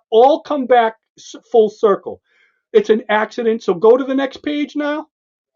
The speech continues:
So there's Bruce Banner falling, falling, falling.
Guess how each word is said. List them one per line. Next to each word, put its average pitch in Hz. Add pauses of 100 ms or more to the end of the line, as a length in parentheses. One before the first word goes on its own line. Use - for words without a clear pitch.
(420)
So 190
there's 240
Bruce 269
Banner 240
falling, 214
falling, 202
falling. 170